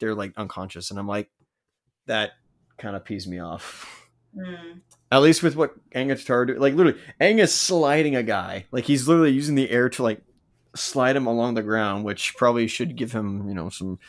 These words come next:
Speaker 1: major burns, I'd say, major, like, irritation burns.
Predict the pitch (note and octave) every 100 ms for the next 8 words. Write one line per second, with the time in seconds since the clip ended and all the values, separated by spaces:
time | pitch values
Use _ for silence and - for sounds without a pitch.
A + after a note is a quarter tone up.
0 | - - - - A#2 A#2+ A#2 A2+ G#2+ G2
1 | G#2 - - - _ _ - G#2 - F#2+
2 | G2+ G#2 G#2+ G2 G2 - G#2 A2+ G#2+ -
3 | G#2 - G#2 G2 F#2+ F#2+ G2 -